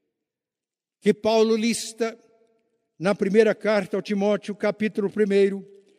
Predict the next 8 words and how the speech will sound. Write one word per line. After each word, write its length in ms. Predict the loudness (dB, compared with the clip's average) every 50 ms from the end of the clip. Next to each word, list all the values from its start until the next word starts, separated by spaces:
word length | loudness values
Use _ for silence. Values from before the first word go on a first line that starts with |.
| _ _ _ _ _ _ _ _ _ _ _ _ _ _ _
capítulo 520 | _ -4 -2 0 0 -2 -2 0 -2 -2 2
terceiro, 600 | 4 4 2 2 2 2 4 4 4 4 2 0
perdão, 560 | 0 0 0 2 2 0 0 0 -2 -6 -10 -16 _ _ _ _ _ _ _ _ _ _ _ _ _ _ _ _ _ _ _ _ _ _ _ _ _ _
a 100 | -10 -8
partir 380 | -6 -6 -6 -6 -6 -8 -8
do 80 | -8 -6
versículo 560 | -6 -6 -6 -6 -8 -10 -12 -12 -12 -14 -12
primeiro. 540 | -10 -8 -8 -8 -6 -8 -8 -8 -12 -16 -20